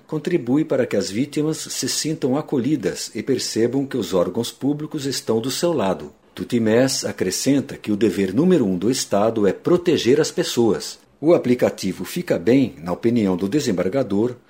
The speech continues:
surge para facilitar o acesso das vítimas de violência sexual aos canais de denúncia.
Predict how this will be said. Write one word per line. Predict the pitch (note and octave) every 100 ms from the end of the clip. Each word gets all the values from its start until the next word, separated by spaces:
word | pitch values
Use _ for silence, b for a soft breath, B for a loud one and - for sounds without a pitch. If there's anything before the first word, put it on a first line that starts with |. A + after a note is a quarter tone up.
| b
surge | b - C#3 E3 D#3 E3
para | - B2+ A#2
facilitar | - F3+ - F3 E3 - G2 G2+
o | C3
acesso | - B2 A2 A2+
das | C#3+ F#2+
vítimas | G2+ B2 A2+ F2+
de | F#2+
violência | G2+ C#3 C#3+ A2 B2 -
sexual | - G2+ - - A2 G#2+ A2
aos | C3+ -
canais | D#3 G#2 A2+ B2
de | G#2+ C3
denúncia. | F3+ B2+ A2+ - E2